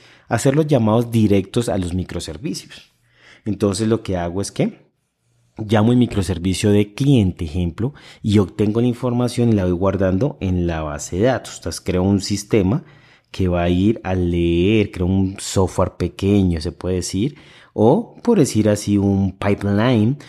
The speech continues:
en el cual leo, eh, llamo el microservicio de clientes, obtengo la información y la voy guardando. Llamo el microservicio financiero de finanzas, hago el servicio de pagos, hago, llamo el microservicio de inventario y voy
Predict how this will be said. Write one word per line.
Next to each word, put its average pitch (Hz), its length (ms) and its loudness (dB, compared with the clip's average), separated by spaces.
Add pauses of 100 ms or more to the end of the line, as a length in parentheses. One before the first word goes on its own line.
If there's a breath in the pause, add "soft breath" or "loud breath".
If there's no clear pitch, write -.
(220 loud breath)
en 98 140 2
el 90 100 -2
cual 87 400 0
leo, 107 640 0 (1400)
eh, 85 400 -4
llamo 107 320 4
el 98 80 6
microservicio 95 1000 0 (260)
de 82 180 -6
clientes, 113 460 2
obtengo 92 240 -2
la 98 40 0
información 92 460 -2
y 104 40 -2
la 85 100 -2
voy 82 80 -2
guardando. 98 500 0
Llamo 87 360 2
el 98 40 4
microservicio 87 760 0 (220 loud breath)
financiero 92 800 0 (220 loud breath)
de 90 120 -2
finanzas, 95 720 -2
hago 92 120 2
el 95 40 -4
servicio 87 360 -2
de 82 100 -2
pagos, 120 520 -2
hago, 98 220 -2
llamo 92 340 -2
el 92 60 2
microservicio 90 720 2 (320 loud breath)
de 98 80 2
inventario 107 640 2
y 104 140 0
voy 95 280 -2